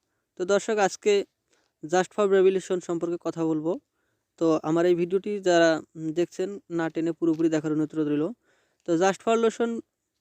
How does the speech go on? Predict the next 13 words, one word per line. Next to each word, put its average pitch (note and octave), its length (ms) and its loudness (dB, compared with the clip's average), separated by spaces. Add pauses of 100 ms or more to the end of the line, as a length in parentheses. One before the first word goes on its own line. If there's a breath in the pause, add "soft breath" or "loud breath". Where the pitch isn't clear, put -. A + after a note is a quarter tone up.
(640)
কী A#3+ 120 -4
দ্বারা G3+ 220 6
তৈরি F#3 280 2
হয়? F#3 240 0 (420)
এটি G#3+ 180 -4
হচ্ছে A#3 260 0
আলমন্ড G3+ 320 2
মিল্ক G3+ 360 -2
এবং F3 280 2
অলিভ F3+ 240 4
অয়েল F3 140 4
দ্বারা E3 200 2
তৈরি। D#3+ 300 0